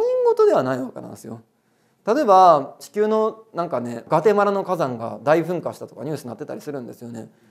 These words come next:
ふーんって感じじゃないですか。ガテマラで火山噴火した。いや、結構関係あるんですよ、実は。ガテマラで火山噴火することっていうのは。で、なんでかって言ったら、大きい火山がバーンと噴火すると、噴煙がまき散らかされます。それが雲に乗ってバーッとやってくると、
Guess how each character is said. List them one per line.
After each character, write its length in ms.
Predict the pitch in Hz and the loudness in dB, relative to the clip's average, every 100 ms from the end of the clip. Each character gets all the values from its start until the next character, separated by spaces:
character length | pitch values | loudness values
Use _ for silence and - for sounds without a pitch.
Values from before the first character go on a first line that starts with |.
| _ | _
ふ 60 | 202 | -4
ー 140 | 247 | -2
ん 20 | 285 | -2
っ 20 | |
て 100 | - | -4
感 160 | 214 | -4
じ 60 | 240 | -2
じ 60 | 190 | -2
ゃ 40 | |
な 80 | 123 | -4
い 40 | |
で 60 | - | -8
す 40 | |
か。 180 | 127 120 123 | -10 -10 -10
ガ 100 | 135 | -8
テ 120 | 220 | -6
マ 100 | 254 | -6
ラ 60 | 247 | -6
で 100 | 247 | -6
火 140 | 240 | -6
山 160 | 180 120 | -6 -8
噴 140 | 117 | -12
火 100 | 113 | -14
し 60 | - | -16
た。 80 | |
い 20 | - | -12
や、 100 | 170 | -12
結 160 | 175 453 | -8 -10
構 120 | - | -12
関 260 | - 311 349 | -10 -10 -2
係 80 | |
あ 40 | 180 | -2
る 60 | |
ん 40 | 123 | -2
で 40 | |
す 40 | 110 | -12
よ、 40 | |
実 220 | 117 - | -16 -14
は。 100 | 113 - _ _ _ _ | -14 -14 _ _ _ _
ガ 140 | 151 156 | -6 -2
テ 80 | |
マ 140 | 151 147 | 0 0
ラ 60 | |
で 80 | 143 | 0
火 120 | 143 | -2
山 180 | 139 110 | -4 -6
噴 120 | 113 | -8
火 100 | 110 117 | -10 -10
す 80 | |
る 80 | 113 | -10
こ 100 | 113 | -10
と 100 | - | -12
っ 20 | |
て 140 | - 123 | -14 -14
い 40 | |
う 40 | 110 | -12
の 120 | 117 | -12
は。 100 | 110 _ _ _ - | -14 _ _ _ -6
で、 60 | |
な 120 | 143 | -4
ん 40 | 185 | -2
で 80 | 415 | -2
か 100 | 190 | -2
っ 20 | |
て 80 | - | -4
言 80 | 113 | -10
っ 20 | |
た 100 | 117 | -2
ら、 420 | 131 131 123 - - _ _ | 2 4 2 -4 -20 _ _
大 160 | 240 - | -6 -4
き 160 | 254 | -2
い 40 | 180 | -2
火 120 | 143 | -2
山 120 | 139 | -4
が 80 | 120 | -6
バ 160 | 156 | -6
ー 40 | 165 | -6
ン 60 | |
と 60 | 139 | -8
噴 140 | 127 | -10
火 120 | 120 104 | -10 -8
す 100 | 120 | -10
る 100 | 113 | -2
と、 420 | 147 135 117 - _ _ | 2 2 0 -12 _ _
噴 260 | - 302 320 | -4 -2 0
煙 180 | 311 | 0
が 80 | 285 | 0
ま 140 | 240 240 | 0 -2
き 80 | |
散 120 | 220 196 | -2 -2
ら 80 | |
か 100 | 185 | -2
さ 100 | 165 | -4
れ 80 | 139 | -4
ま 160 | 117 117 | -6 -10
す。 160 | - _ _ _ _ - | -14 _ _ _ _ -20
そ 120 | - 370 | -4 0
れ 100 | 427 | 2
が 220 | 392 151 | 2 2
雲 180 | 240 302 | 0 -2
に 60 | |
乗 100 | 175 | -2
っ 40 | 110 | -6
て 60 | |
バ 220 | 104 139 151 | 0 2 2
ー 80 | |
ッ 80 | 151 | 0
と 0 | 120 | -4
や 60 | |
っ 60 | 123 | -6
て 100 | 135 | -8
く 80 | 113 | -10
る 80 | 110 | -2
と、 420 | 143 143 110 | 2 2 0